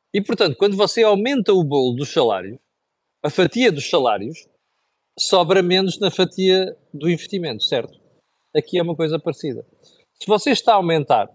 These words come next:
o bolo, a fatia, perdão, não é o bolo, a fatia do dinheiro que vai para reformas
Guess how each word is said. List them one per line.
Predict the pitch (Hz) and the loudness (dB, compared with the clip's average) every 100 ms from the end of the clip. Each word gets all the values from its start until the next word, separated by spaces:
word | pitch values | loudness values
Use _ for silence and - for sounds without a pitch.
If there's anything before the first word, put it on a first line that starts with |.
| - | -4
o | 170 | -4
bolo, | 135 202 208 160 143 214 - _ _ _ | 2 4 4 4 0 -2 -8 _ _ _
a | - | -12
fatia, | 135 180 160 214 196 123 98 | -2 -2 0 0 0 0 -2
perdão, | - 113 95 | -8 -6 -6
não | 104 | -2
é | 143 | 0
o | |
bolo, | 143 110 - | 0 -2 -4
a | |
fatia | - 160 - 196 143 95 _ _ _ _ _ _ | -2 -2 0 0 0 -2 _ _ _ _ _ _
do | 135 131 151 | -6 -2 -2
dinheiro | 156 190 185 | 0 2 0
que | - | 0
vai | 127 110 | -2 -2
para | - 143 | -2 -4
reformas | - 135 104 131 160 | 0 0 0 -8 -14